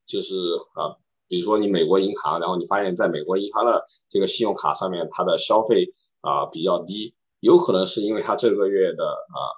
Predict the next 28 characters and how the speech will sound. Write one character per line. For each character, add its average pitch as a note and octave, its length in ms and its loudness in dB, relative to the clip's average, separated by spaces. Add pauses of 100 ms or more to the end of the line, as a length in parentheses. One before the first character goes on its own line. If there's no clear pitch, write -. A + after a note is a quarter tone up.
(140)
本 D#2+ 160 0
身 G2+ 160 0
的 G#2 120 4
消 F2+ 180 0
费 F2 140 -4
下 D2 180 -4
降 C#2+ 160 -6
了， - 80 -8 (140)
也 - 120 2
有 - 140 6
可 - 180 -2
能 E2+ 160 0
是 F2 300 0
因 F#2 160 -2
为 F#2 160 0
它 G2 240 0 (160)
从 F#2+ 320 -8
美 C#2+ 140 -4
国 F2+ 160 -2
银 F#2+ 160 -2
行 E2+ 160 -4
转 C#2 260 -4
到， F2 240 0 (380)
啊， A2+ 260 -2
另 C#3 240 4
外 G#2 180 6
一 F2 80 4
个， F2+ 240 4